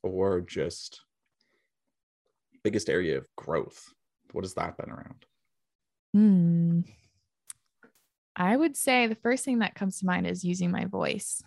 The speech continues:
Speaker 1: Hmm.
Speaker 2: speaking my truth specifically. Um, because the thing that I always noticed was my throat would just close up, like, my whole childhood and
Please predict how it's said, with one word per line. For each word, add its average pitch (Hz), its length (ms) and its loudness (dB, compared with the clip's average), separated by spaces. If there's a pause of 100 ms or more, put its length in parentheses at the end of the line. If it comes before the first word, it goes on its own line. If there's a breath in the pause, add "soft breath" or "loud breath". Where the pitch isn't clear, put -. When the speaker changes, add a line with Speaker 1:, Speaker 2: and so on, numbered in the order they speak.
(380)
Speaker 1:
Hmm. 90 140 -6 (100)
Speaker 2:
speaking 208 400 2
my 180 100 4
truth 170 380 -4
specifically. - 800 -10 (600 soft breath)
Um, 175 360 2
because 185 840 0 (1500)
the 185 160 -2
thing 214 320 2
that 190 120 4
I 175 100 4
always 175 280 4
noticed 175 480 0
was 160 320 -2
my 170 200 -2
throat 185 360 0
would 185 140 -6
just - 220 -10
close 175 360 -2
up, 185 200 -2 (760 soft breath)
like, 185 220 0
my 185 140 2
whole 185 260 2
childhood 180 720 0 (100)
and 175 480 -2